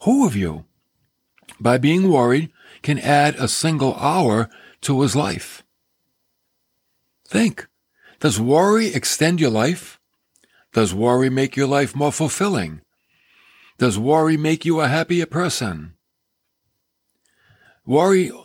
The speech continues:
doesn't add anything positive to life. It's something that we do, but it's something we can overcome.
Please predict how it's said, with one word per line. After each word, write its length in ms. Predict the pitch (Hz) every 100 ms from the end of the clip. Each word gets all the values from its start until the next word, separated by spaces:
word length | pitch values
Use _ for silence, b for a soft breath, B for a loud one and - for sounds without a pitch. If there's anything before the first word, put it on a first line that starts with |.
| _
doesn't 320 | - 160 156 -
add 260 | 147 143 139
anything 580 | 165 185 180 175 175 b b -
positive 680 | 151 175 127 117 113 117 b b -
to 100 | 139
life. 540 | 135 170 90 - - - _ B B -
It's 140 | 147
something 340 | - 196 190 170
that 160 | 165
we 140 | 151 131
do, 500 | 147 202 170 202 - _ _ _ _ B B -
but 120 | 175
it's 120 | 165
something 340 | - 190 185 170
we 120 | 175
can 140 | 170
overcome. 720 | 151 160 143 - 135 87 76